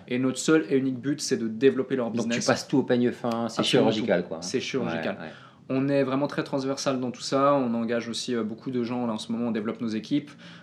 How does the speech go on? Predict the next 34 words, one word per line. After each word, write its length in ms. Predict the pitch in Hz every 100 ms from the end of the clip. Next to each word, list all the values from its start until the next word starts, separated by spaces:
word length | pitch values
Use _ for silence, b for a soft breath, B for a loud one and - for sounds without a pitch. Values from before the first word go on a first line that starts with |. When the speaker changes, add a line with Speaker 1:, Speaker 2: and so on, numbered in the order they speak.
| -
Speaker 1:
Mais 140 | 113
il 60 | 117
faut 120 | 123
des 80 | 117
gens 140 | 113
qualifiés, 500 | 110 113 113 135 135
il 80 | 139
faut 120 | 107
les 60 | 117
Speaker 2:
Mhm. 60 |
Speaker 1:
former, 360 | 113 113 120 135
il 60 | 131
faut 160 | 127
mobiliser 500 | 113 110 117 110 123
des 80 | 117
ressources 680 | 110 110 139 143 139 - - -
importantes, 560 | 113 120 - 139 139
qui 100 | -
plus 240 | - 123 127
est, 200 | 139 143 B B B B 120
et 140 | 123
avoir 240 | 117 131
une 160 | 120 127 - - - _ -
énorme 260 | 151 160 139
confiance 720 | 143 139 139 135 - - -
en 80 | 127
ces 160 | -
personnes, 380 | 131 - 156 151
parce 140 | 123 -
que 60 |
ces 80 | 123
gens-là, 220 | 117 131
bah, 140 | 131 107
souvent, 340 | 117 123 123